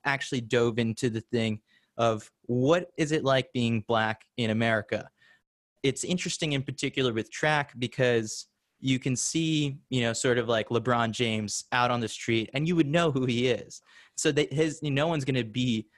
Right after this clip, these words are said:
super racist to LeBron James and in his face. But track athletes are less popular. So they go about their daily lives just like you and me, and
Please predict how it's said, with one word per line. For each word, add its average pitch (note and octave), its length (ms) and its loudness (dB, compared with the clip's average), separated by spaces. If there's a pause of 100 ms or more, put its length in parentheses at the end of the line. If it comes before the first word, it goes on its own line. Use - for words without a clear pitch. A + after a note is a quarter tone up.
(100)
super C3 520 2
racist A#2 520 0
to A2 380 0 (340)
LeBron A#2 420 2
James A2+ 360 -2
and A2 100 0
in G#2+ 100 0
his - 160 -6
face. - 520 -2 (340)
But D#3 120 0
track G#3+ 320 0
athletes C#3+ 320 0
are C#3 100 4
less C3+ 180 2
popular. D#3+ 520 0
So - 140 -4
they C#3+ 120 4
go E3 160 4
about D3+ 240 2
their B2 80 0
daily G#2+ 280 2
lives A#2 380 0
just C3 300 0
like C3 180 0
you B2+ 120 0
and B2+ 120 0
me, C3 280 -2 (380)
and A#2+ 400 0